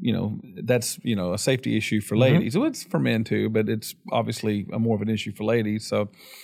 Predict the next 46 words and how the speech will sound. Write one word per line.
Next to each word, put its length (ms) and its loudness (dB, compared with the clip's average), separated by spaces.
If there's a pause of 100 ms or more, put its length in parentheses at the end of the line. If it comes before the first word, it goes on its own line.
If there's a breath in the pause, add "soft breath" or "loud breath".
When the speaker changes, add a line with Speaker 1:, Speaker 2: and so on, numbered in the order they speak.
(380 loud breath)
Speaker 1:
that's 140 2
gonna 180 2
be 200 4
a 80 4
wide 240 4
array. 260 6
And 80 2
I 40 4
wanted 260 4
to 80 2
kinda 240 2
touch 260 2
on 100 0
that 140 2
with 180 -2
you 100 0
because 340 0
that 120 4
was 120 -2
impressive. 640 0
And, 220 0
uh, 320 4 (460 loud breath)
I 40 6
really 220 6
like 260 4
the, 100 2
the, 540 -4
you 120 4
know, 140 4
it's 160 -2
a, 60 4
it's 240 -2
a 40 -2
great 300 0
thing 220 2
that 160 -4
you 60 -4
got 180 0
your 80 -6
daughter 240 4
involved. 360 2
Now 220 0
I 40 2
realize 500 4
I, 80 2 (320)
I, 80 -2